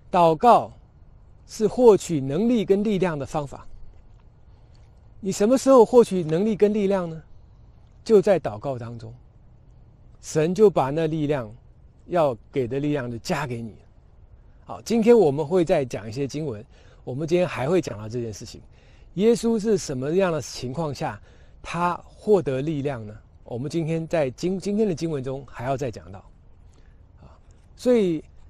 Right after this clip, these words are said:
这就是我们上次所讲的。啊，那今天我们要继续讲，从，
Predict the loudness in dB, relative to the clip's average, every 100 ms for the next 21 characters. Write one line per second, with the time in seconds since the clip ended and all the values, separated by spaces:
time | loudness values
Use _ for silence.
0 | -16 0 2 2 4 4 2 0 2 2
1 | -2 -4 -6 -6 -10 -18 -20 -20 -20 -20
2 | -20 -20 -20 -20 -20 -20 -20 -20 -20 -4
3 | -4 2 2 6 6 6 4 0 2 0
4 | 0 -2 -2 -4 -8 -6 -4 -4